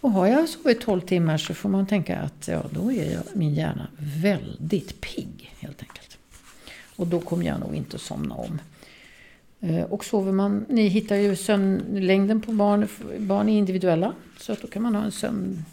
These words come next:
en unge som sover kanske bara tio timmar per natt. Eller bara är det ju verkligen inte. Då, eh, lägger man sig sju då, då kommer man ju att vakna då fem förstås. Så föräldrarna får väl tänka lite på det där.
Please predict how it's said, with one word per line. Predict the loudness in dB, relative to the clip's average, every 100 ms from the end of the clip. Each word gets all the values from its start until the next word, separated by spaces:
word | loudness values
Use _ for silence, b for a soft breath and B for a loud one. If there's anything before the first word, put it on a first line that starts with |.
| -18 -20 -4
en | 2 4
unge | 4 2
som | 0
sover | -2 -2 -2
kanske | -4 -4 -2
bara | -4
tio | -4 -4 -4
timmar | -2 -4 -4
per | -4 -4
natt. | -4 -6 -14 -20 B B B B B B B
Eller | -8 -8
bara | -6 -6 -4
är | -4 -2
det |
ju | -4
verkligen | -6 -8 -6 -6
inte. | -6 -8 -12 -12 B B B B B B _
Då, | -2 0 2 0 -2 -10 -20 -20 -16
eh, | -12 -10 -2
lägger | 0 4 4
man | 4
sig | 2
sju | -2 -2 -4 -4
då, | -8
då | -8
kommer | -4 -4
man | -2 -4
ju | -4
att |
vakna | -6 -8 -8 -6
då | -6 -8
fem | -8 -6 -6 -10
förstås. | -16 -16 -16 -20 -20
Så | -20 -12
föräldrarna | -6 -2 -2 -4
får | -4
väl | -8
tänka | -6 -6 -6 -6
lite | -8 -8
på | -12
det |
där. | -12